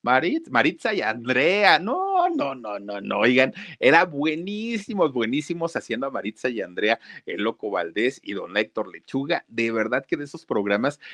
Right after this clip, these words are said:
que uno los disfrutaba. Fue el único programa, fíjense que, en donde a mí me pareció, me, me parecía como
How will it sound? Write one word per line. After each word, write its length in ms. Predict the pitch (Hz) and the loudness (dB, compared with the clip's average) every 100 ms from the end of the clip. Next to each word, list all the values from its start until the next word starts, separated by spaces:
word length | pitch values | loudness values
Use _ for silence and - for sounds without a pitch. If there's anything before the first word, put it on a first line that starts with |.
| - | -18
que 140 | - 101 | -6 0
uno 320 | 120 139 147 - | 2 2 0 -2
los 340 | 110 98 98 | -2 -2 -6
disfrutaba. 600 | 95 - 85 - 110 110 | -12 -12 -12 2 4 4
Fue 180 | - 202 | 4 4
el 60 | 381 | 4
único 320 | 403 415 - | 2 0 -2
programa, 480 | 104 95 95 101 110 | 0 0 2 2 -2
fíjense 380 | 107 104 101 98 | -2 -2 -2 -8
que, 240 | - 80 - - - | -8 -14 -14 -20 -6
en 160 | 98 98 | -4 -2
donde 280 | 92 98 - | 0 0 2
a 160 | 92 95 | 2 2
mí 240 | 104 131 | 2 2
me 80 | 143 | 2
pareció, 720 | - 90 82 - 104 107 113 | 0 0 -4 -8 2 4 4
me, 180 | 110 98 | 2 -2
me 140 | 95 | -4
parecía 480 | 95 87 82 - 101 | -6 -6 -6 0 0
como 380 | - 117 110 | 0 -4 -2